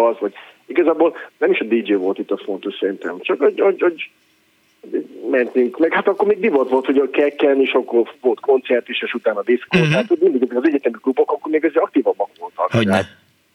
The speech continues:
Speaker 1: meg az E-klub akkor még ott volt, még ott a Petőfi hídnak a lábánál, és akkor a száz,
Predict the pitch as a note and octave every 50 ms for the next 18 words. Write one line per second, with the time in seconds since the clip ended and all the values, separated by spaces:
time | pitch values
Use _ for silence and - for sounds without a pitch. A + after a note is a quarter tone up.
0 | _ _ - A2+ G#2+ B2 A#2 C3+ C3+ C3 - C#3 C3 B2+ C3 C3 - - B2 B2+
1 | A#2+ C3 B2+ - - A2 G2+ - A2 G2+ F#2+ G2+ - G#2 G2 - A2+ A2 - B2+
2 | A2+ G#2+ - - A#2+ A#2+ A2+ A#2 A2 - A#2+ A2 G#2+ G#2 G#2 G2 G#2 G#2 G#2 G#2+
3 | G#2 G#2 G#2 G#2 G#2 G2+ - - G2+ _ - A2+ A2+ - _ _ _ _ _ _
4 | _ _ _ _ _ _ _ _ - - - - - - - - C#3 C3+ C#3 C#3